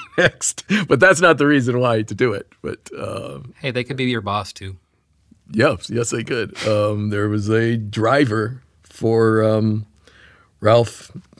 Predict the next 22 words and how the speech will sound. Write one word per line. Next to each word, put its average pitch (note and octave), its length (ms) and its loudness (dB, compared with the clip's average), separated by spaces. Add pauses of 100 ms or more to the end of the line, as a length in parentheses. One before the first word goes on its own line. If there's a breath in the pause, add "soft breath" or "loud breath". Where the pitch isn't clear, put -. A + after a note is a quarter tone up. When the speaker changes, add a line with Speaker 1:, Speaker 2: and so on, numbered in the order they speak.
(500)
Speaker 1:
Bakshi, - 520 -2 (840 soft breath)
and F#2+ 500 0
we G2+ 200 0
were, G2 240 -2 (540 loud breath)
you G#2 120 -2
know, F#2+ 160 -4 (300)
good G2+ 160 -4
friends A2 340 0
then A#2 280 4
and, F#2+ 380 -2
um, F#2 500 -2
back G2+ 300 0
then. A#2 300 -2 (760 loud breath)
And G#2 500 0
he's G2+ 760 -6 (440)
Marty G#2 380 2
Cohen G2 480 0 (180)
and, G#2 480 -6 (1000 soft breath)
you G2+ 100 -4
know, A2 140 0
running, A#2 540 2
uh, A#2 320 4